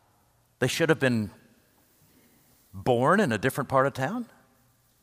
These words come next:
They should have been born with a different I Q. They should have been brought up in a, in a,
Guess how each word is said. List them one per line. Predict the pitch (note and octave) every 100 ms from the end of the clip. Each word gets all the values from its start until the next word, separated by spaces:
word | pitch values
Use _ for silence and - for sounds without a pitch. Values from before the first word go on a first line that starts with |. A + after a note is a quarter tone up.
| _ _ _ _ _ _ _ _ _ _ _ _ _ _ _ _ _
They | D3
should | - F3
have | C#3+
been | C3+ B2 A#2 G2+
born | A2 C3 B2+ E3+ D3+
with | A#2+
a | A2
different | C#3 - C#3
I | C#3
Q. | C3 D3+ G3 G#3+ - - _ _ _ _ _ _ _ _ _ _ _ _ _ _ _ _ _ _ _ _ _ _
They | E3
should | - G3+
have | D#3+
been | D3
brought | A#2 C3+ D3+
up | C#3+ G#3 G3
in | C3+
a, | B2+ B2+
in | B2 B2+
a, | A#2+